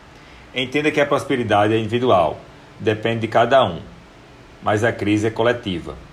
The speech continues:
Sabe o que é crise? A pobreza. A prosperidade é individual. Seja você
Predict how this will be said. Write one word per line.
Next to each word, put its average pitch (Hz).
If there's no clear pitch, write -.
Sabe 127
o 113
que 98
é 85
crise? 107
A 98
pobreza. 95
A 92
prosperidade 110
é 110
individual. 104
Seja 135
você 117